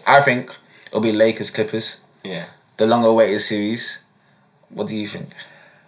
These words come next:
Speaker 2: Yeah, it sh-, it should be Lakers Clippers. I think it'll be La-, Lakers Clippers. I mean, I feel the Clippers could have got rid of these boys in five six if they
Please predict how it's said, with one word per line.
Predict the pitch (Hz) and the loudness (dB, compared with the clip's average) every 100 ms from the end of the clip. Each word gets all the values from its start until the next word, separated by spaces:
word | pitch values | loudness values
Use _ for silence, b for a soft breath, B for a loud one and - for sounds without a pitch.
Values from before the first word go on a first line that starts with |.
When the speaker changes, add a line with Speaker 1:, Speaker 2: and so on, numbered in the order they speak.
| B _ _ _ | B _ _ _
Speaker 2:
Yeah, | - 82 78 | -14 -8 -8
it | - | -8
sh-, | - - | -10 -10
it | |
should | - 107 | -10 -12
be | |
Lakers | 87 87 - | -14 -14 -14
Clippers. | - 98 | -16 -16
I | 95 | -14
think | 98 90 | -14 -12
it'll | 82 | -12
be | 78 | -12
La-, | 73 - | -14 -14
Lakers | 87 85 | -12 -12
Clippers. | - 87 87 82 | -14 -18 -14 -12
I | |
mean, | 87 87 87 - _ _ _ _ _ _ _ - | -8 -6 -8 -12 _ _ _ _ _ _ _ -8
I | 123 | -4
feel | 175 147 | -2 -2
the | 127 | -2
Clippers | - 175 143 | -8 -8 -8
could | - | -6
have | 117 | -6
got | 117 | -6
rid | 113 | -6
of | 113 | -8
these | 101 | -10
boys | 87 98 92 85 - - - _ _ - | -10 -10 -10 -8 -10 -12 -18 _ _ -18
in | 90 | -14
five | 87 104 92 | -8 -4 -2
six | - - - | -2 -6 -8
if | 95 - | -10 -10
they | 92 87 87 | -8 -6 -6